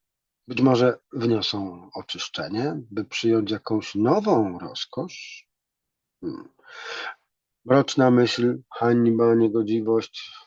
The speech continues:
witaj je w progu z uśmiechem i zapraszaj do środka. Bądź wdzięczny, ktokolwiek się pojawi, bo każdy z nich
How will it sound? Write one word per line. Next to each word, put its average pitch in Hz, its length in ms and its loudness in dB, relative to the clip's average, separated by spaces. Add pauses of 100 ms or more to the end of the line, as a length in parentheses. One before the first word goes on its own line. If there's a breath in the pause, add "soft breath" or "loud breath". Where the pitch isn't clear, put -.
(160)
witaj 120 500 -2
je 113 200 2
w - 120 -16
progu 101 400 -6
z 87 60 -12
uśmiechem - 800 -12 (120)
i 143 80 -4
zapraszaj 104 520 -4
do - 100 -20
środka. - 520 -10 (1080 soft breath)
Bądź 120 340 0
wdzięczny, 113 720 -2 (160)
ktokolwiek - 580 -8
się - 140 -18
pojawi, 60 500 -16 (920)
bo - 80 -14
każdy 156 360 0
z 131 60 0
nich 110 480 -2